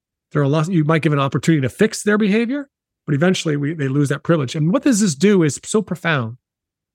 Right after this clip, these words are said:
because it teaches our athletes and it, it, it reminds us that we should be grateful for the opportunity. We get to come in here and practice. Practice is a privilege.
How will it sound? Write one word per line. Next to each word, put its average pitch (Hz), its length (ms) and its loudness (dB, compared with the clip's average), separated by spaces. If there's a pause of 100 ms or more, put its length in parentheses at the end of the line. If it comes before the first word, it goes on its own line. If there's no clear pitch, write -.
because 170 220 4
it 185 140 2
teaches 226 340 2
our 165 100 2
athletes 170 560 -2 (720)
and 156 80 0
it, 156 200 -2
it, 185 420 -4
it 151 60 -2
reminds 165 580 2
us 143 180 -2
that 165 100 -6
we 160 100 4
should - 120 -4
be 160 80 -2
grateful 156 380 0
for 120 80 -4
the 127 80 0
opportunity. 127 480 -4
We 233 100 4
get 208 300 -2
to 180 80 -2
come 180 180 2
in 165 80 2
here 147 160 2
and 139 100 -2
practice. 143 580 -8 (360)
Practice 180 300 0
is 143 40 -2
a 143 40 -6
privilege. 160 260 2